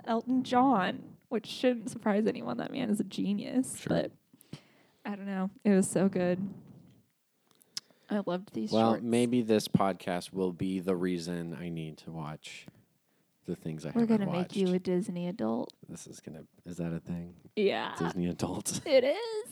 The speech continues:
Speaker 1: It's a whole category of
Speaker 2: Especially when it's
Speaker 1: people.
Speaker 2: old enough that people have grown up with Disney, and so, like,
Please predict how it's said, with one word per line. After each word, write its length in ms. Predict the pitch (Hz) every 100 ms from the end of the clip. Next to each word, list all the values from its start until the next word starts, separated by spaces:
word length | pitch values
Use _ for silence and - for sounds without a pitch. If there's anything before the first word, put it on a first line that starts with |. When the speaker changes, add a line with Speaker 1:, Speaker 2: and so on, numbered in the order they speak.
| -
Speaker 1:
It's 200 | 330 320
a 120 | 294
whole 220 | 311 240
category 480 | 233 233 214 214 233
of 60 | 247
Speaker 2:
Especially 440 | 311 214 440 190
when 160 | 165 151
it's 140 | 135
Speaker 1:
people. 100 | -
Speaker 2:
old 100 | 131
enough 260 | 139 113 -
that 200 | 98 -
people 840 | 110 101 104 101 98 92 92 95 - _ _ _ _ -
have 220 | 101 82
grown 260 | 92 82
up 140 | 82 -
with 140 | 107 -
Disney, 360 | 67 - 71
and 120 | 80
so, 180 | - 76
like, 420 | 76 76 - -